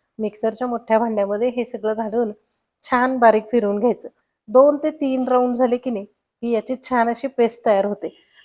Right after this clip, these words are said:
आणि यामध्ये घातलेली एकही भाजी कोणाला दिसतच नाही. म्हणजे जोपर्यंत तुम्ही काय काय वापरले हे सांगत नाही ना, तोपर्यंत कुणालाही कळणार नाही, एवढी सिक्रेट रेसिपी. तर हे बघा, आता हे सरसरीत असं मिश्रण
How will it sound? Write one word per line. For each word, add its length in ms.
आणि 240
यामध्ये 440
घातलेली 520
एकही 480
भाजी 520
कोणाला 380
दिसतच 500
नाही. 140
म्हणजे 180
जोपर्यंत 600
तुम्ही 240
काय 200
काय 200
वापरले 440
हे 80
सांगत 420
नाही 120
ना, 120
तोपर्यंत 520
कुणालाही 440
कळणार 380
नाही, 140
एवढी 360
सिक्रेट 400
रेसिपी. 380
तर 60
हे 140
बघा, 240
आता 200
हे 140
सरसरीत 600
असं 240
मिश्रण 340